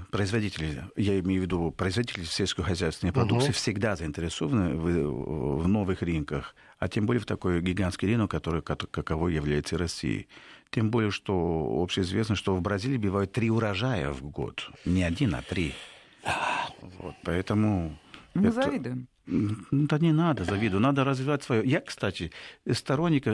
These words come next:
Speaker 1: не отмена санкций. И правда, не надо объявить новых санкций, надо их придерживаться, чтобы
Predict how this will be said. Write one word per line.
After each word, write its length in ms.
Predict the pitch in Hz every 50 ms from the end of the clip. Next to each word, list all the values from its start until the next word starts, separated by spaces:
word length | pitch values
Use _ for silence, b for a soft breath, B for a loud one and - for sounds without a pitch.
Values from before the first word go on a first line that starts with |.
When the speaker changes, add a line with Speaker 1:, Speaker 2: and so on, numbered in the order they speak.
| - -
Speaker 1:
не 320 | 110 107 110 120 123 131
отмена 520 | - - 123 123 - 165 190 202 160 104 82
санкций. 600 | - - - 127 104 80 71 - - 71 65 58 b b b b b b b b -
И 60 | -
правда, 260 | - - 160 160 147
не 100 | 131 135
надо 180 | 131 151 185 180
объявить 340 | 117 98 92 82 85 85 -
новых 260 | 90 85 82 82 -
санкций, 340 | - - 95 87 82 - 98
надо 240 | 92 123 143 139 139
их 100 | 127 -
придерживаться, 580 | - 123 113 107 143 170 165 131 101 87 85 -
чтобы 300 | - - 117 120 110 98